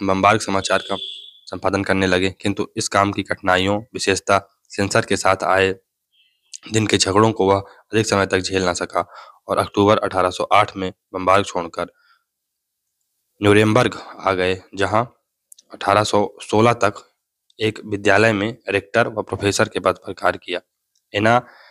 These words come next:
के दिनों के अंत में ही हेगल नेपोलियन के व्यक्तित्व व उसके ऐतिहासिक प्रगतिशील कार्यों के प्रशंसक बन गए थे। नेपोलियन को उन्होंने महान नायक, विश्वात्मा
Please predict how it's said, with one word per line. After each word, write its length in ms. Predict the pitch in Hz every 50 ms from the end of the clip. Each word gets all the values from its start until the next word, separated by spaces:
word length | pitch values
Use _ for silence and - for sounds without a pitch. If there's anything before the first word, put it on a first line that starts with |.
| _ _ _ -
के 60 | 101
दिनों 220 | 104 107 113 110
के 100 | 107 120
अंत 280 | - - 107 113 107 107
में 140 | 104 101 98
ही 120 | 104 98
हेगल 320 | 92 95 95 92 98 98 -
नेपोलियन 480 | 98 98 98 - 98 98 101 113 117 110
के 100 | - 98
व्यक्तित्व 460 | 95 92 - - 120 - - 101 101
व 40 | 101
उसके 320 | - 101 - - - 104 - 107
ऐतिहासिक 520 | - - 101 92 95 92 - 120 117 -
प्रगतिशील 480 | 95 95 98 - - - 98 101 110 - _ _ _ _ _ -
कार्यों 260 | 92 92 98 104 98
के 100 | - 98
प्रशंसक 480 | 95 98 - 98 95 92 - 117 101
बन 180 | 98 85 87 85
गए 140 | - 82 80
थे। 120 | _ - _ _ _ _ _ _ _ _ -
नेपोलियन 460 | 95 - - 98 95 95 98 107 110 104
को 140 | - 110 120 - - - _ _ - _ _ _ _ _ _ _ _ _ _ _ _ _ _ _ _ _ -
उन्होंने 180 | 107 110 110
महान 340 | 107 104 98 92 104 110 113
नायक, 300 | 107 98 98 98 101 104 - - - - _
विश्वात्मा 600 | - 98 - - 98 95 95 - 101 104 107 110